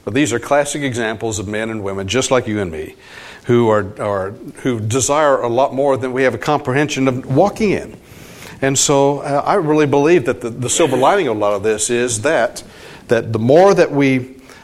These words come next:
uh, the more, when, when crisis comes, the more we choose to walk by faith, the faster we grow up in terms of our comprehension of things of God.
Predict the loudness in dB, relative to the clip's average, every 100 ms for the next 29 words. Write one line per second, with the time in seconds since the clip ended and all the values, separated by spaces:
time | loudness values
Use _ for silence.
0 | -10 -6 -4 -6 -8 -10 -10 -4 0 4
1 | 4 4 0 -16 -14 0 0 2 0 -2
2 | 0 4 4 2 -2 -2 -2 -2 -4 -4
3 | 0 4 4 4 0 -4 -6 0 4 4
4 | 2 0 0 0 -2 2 0 0 0 2
5 | 2 0 -6 -8 -6 -6 -6 -8 -4 -4
6 | -2 -2 -2 0 2 2 4 2 0 -4
7 | -4 -2 -2 -2 -4 -2 -6 -6 -6 -6
8 | -4 -2 -2 -2 -4 -4 -6 -10